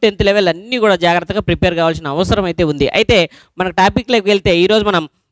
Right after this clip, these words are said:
ఆమ్లాలు, క్షారాల గురించి మనం డిస్కస్ చేసుకోబోతున్నాం మిత్రులారా. అయితే ఇక్కడ ఆమ్లాలు, క్షారాలు అనేటివి ఏంటివి? అయితే ఇక్కడ మనకు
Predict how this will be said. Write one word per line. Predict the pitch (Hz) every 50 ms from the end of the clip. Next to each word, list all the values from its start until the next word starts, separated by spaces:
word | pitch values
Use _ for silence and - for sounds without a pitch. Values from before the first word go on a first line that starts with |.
| _ - 143
ఆమ్లాలు, | 165 208 247 262 254 254 247 247 240 240
క్షారాల | 226 - - 214 190 190 196 190 190 185
గురించి | 175 185 180 175 - 180
మనం | 175 170 165 156 156 165
డిస్కస్ | 165 - - 208 - - 180
చేసుకోబోతున్నాం | 175 160 - 180 170 160 160 - 175 156 156 151 151
మిత్రులారా. | 156 - - 160 170 180 180 185 214 214 - _ _ _ - -
అయితే | 180 208 - - 185 175 160 160 - _ - _ - -
ఇక్కడ | 180 214 208 - - -
ఆమ్లాలు, | 196 185 226 247 254 254 247 247 254 262 262
క్షారాలు | - - 233 196 196 208 208 196
అనేటివి | 185 175 180 175 208 196 170 160
ఏంటివి? | 175 175 165 175 147 156 156 _ _ _ _ _ _ _ _ _ _ _ _ _ _ _ _ - 160
అయితే | 214 240 - 285 285
ఇక్కడ | 277 - 277 262 208 185 190 202 _ _ _ _ _ _ 175
మనకు | 202 214 240 - 202 180 180 175 175